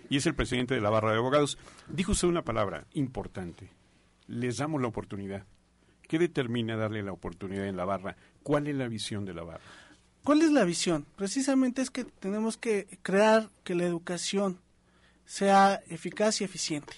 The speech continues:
Speaker 1: Ok.
Speaker 2: Estas dos, o este parteaguas,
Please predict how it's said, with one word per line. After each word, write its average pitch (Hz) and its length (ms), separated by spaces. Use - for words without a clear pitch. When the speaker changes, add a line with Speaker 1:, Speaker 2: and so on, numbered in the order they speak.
Speaker 1:
Ok. 104 180
Speaker 2:
Estas 254 380
dos, 247 200
o 180 200
este 208 220
parteaguas, 175 800